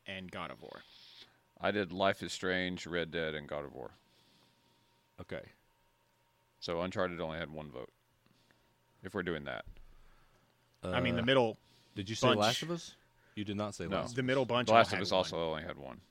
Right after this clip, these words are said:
Speaker 1: Life is Strange had one, Outer Worlds, or Outer Wilds had one, and Last of Us had one, as did Uncharted had one.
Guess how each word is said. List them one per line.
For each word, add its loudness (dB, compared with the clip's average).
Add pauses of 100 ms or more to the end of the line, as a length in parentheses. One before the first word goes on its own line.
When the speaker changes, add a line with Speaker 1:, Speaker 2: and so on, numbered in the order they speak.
Speaker 1:
Life 0
is -2
Strange -2
had 0
one, -2
Outer -2
Worlds, -4
or -2
Outer 0
Wilds -2
had -4
one, -6
and -8
Last -6
of -14
Us -10
had -10
one, -12
as -6
did -12
Uncharted -10
had -12
one. -16